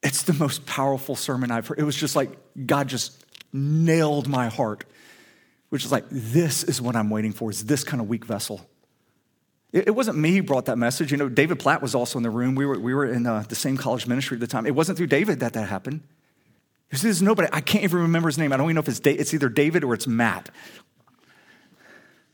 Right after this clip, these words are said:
That's, yeah, I'm great with names. What does God want? Someone to just scatter the seed,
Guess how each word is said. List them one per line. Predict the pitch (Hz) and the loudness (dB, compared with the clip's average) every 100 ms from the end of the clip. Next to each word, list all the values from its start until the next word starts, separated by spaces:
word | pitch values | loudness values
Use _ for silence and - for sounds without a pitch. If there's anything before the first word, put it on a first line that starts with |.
| _ _ _ | _ _ _
That's, | 120 - | -8 -2
yeah, | 127 | -2
I'm | 113 | -2
great | 113 120 | 0 0
with | - 123 | 0 -2
names. | 117 104 - - - _ _ _ _ _ _ _ _ _ _ _ _ _ _ _ _ _ _ _ _ _ _ _ _ _ _ _ _ _ _ _ _ _ _ _ 147 | 0 -2 -6 -12 -16 _ _ _ _ _ _ _ _ _ _ _ _ _ _ _ _ _ _ _ _ _ _ _ _ _ _ _ _ _ _ _ _ _ _ _ -4
What | 165 | -2
does | 147 | 0
God | 160 143 | -2 -2
want? | 151 120 - - _ _ _ _ _ _ _ _ _ _ | -2 -4 -4 -14 _ _ _ _ _ _ _ _ _ _
Someone | - - 143 | -10 -4 -2
to | 135 | -2
just | 127 - | -4 -4
scatter | - 127 123 | 0 0 0
the | 110 | -4
seed, | - 156 113 90 | -4 -4 -4 -8